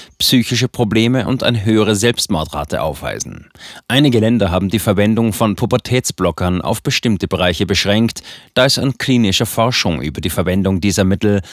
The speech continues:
bei umwandlungswilligen Jugendlichen mangelt. Das Fehlen einer Therapie und die mangelnde Aufklärung über die möglichen Nebenwirkungen der Operation bedeuteten,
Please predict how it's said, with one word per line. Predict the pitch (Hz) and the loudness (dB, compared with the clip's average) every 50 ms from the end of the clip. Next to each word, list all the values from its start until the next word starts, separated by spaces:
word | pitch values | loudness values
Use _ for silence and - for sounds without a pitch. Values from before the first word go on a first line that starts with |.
| - - _ | -20 -6 _
bei | 107 95 - | -2 -2 0
umwandlungswilligen | 123 127 131 107 - 85 85 80 90 95 92 - - 98 98 98 95 98 104 | 0 0 0 2 0 -2 -2 -2 -2 -2 -2 -2 0 0 2 2 2 2 2
Jugendlichen | 98 101 92 90 95 90 78 92 - - 127 | 2 2 0 0 0 0 -2 -4 -2 0 0
mangelt. | 104 80 69 71 69 53 55 - - - - - _ _ _ _ _ _ _ - - - - - - - - | 0 0 -2 -6 -10 -12 -12 -12 -14 -14 -14 -16 _ _ _ _ _ _ _ -18 -16 -16 -16 -16 -18 -2 0
Das | 135 127 - | 0 2 2
Fehlen | - - 135 135 143 143 143 | 2 2 4 4 4 4 4
einer | 90 104 101 101 | 2 2 0 0
Therapie | - - 120 104 104 98 - - 120 113 95 71 | 0 0 0 2 0 0 0 2 2 2 2 2
und | 57 87 92 - | 0 -2 -2 0
die | 117 110 101 | 2 2 4
mangelnde | 98 95 101 113 120 117 110 110 - | 4 2 2 2 2 2 2 2 2
Aufklärung | - 92 117 - - - - 90 73 69 71 82 - - | 2 0 -2 -2 -8 -4 -2 -2 0 0 -2 -6 -6 -6
über | 90 82 - | -4 -4 -2
die | 82 98 | 0 0
möglichen | 98 104 107 - - 107 90 98 92 | 2 2 0 0 0 -2 -2 0 0
Nebenwirkungen | 92 98 113 107 101 90 92 92 - - 104 101 101 104 104 92 | 2 2 2 2 2 0 0 0 -2 -2 -2 -2 0 -2 -2 -2
der | - - | -2 -4
Operation | 85 - - 87 87 - - - 107 101 101 98 | -4 -4 -4 -4 -4 -4 -2 0 0 2 2 0
bedeuteten, | 87 90 - 101 101 104 98 104 90 107 107 104 | -2 0 0 2 2 2 0 0 0 0 0 0